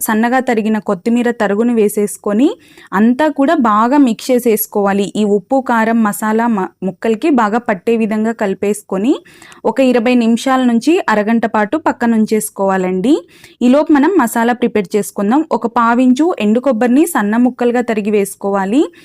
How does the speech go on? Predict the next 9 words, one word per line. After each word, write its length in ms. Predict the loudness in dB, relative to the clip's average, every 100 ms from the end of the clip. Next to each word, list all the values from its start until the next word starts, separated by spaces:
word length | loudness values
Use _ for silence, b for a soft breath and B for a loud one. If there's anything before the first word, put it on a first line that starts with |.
| B B 0
అలాగే 260 | 0 0 0
కొంచెం 320 | 0 2 2 2 2
దాల్చిన 380 | 0 -2 -2 -2 0
చెక్క, 200 | -4 0 0 2 0
అలాగే 240 | 2 2 0
ఒక 100 | 0 0
రెండు 200 | 0 2
లవంగాలు, 640 | 0 0 0 0 0 0 -2 -4 B B B -4
ఒక 100 | 0